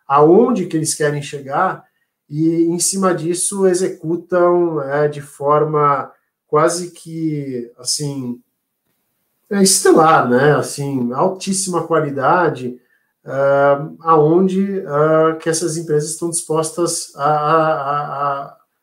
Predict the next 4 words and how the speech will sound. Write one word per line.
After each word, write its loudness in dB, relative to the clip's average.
a 0
chegar, 0
né? -4
Então, 2